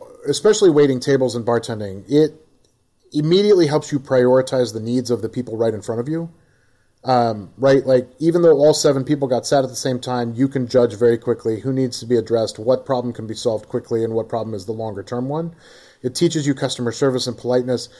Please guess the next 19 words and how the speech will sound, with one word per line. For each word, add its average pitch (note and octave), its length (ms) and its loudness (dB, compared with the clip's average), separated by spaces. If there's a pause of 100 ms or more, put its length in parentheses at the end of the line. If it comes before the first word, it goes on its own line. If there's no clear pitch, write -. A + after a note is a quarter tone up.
(160)
It C3+ 100 0
exposes E3 880 0
you G#3 180 -2
to D#3 200 -2
a B2+ 80 4
diversity D3+ 800 -2
of B2+ 80 0
humanity B2 680 -4
that A#2+ 120 -4
no C3 380 2
other C#3 160 4
job A#2 260 0
I A2+ 80 -2
can G#2+ 160 -12
think G#2+ 240 -10
of C3 180 -2
exposes G2+ 540 -8
you F2 140 -14
to. - 240 -20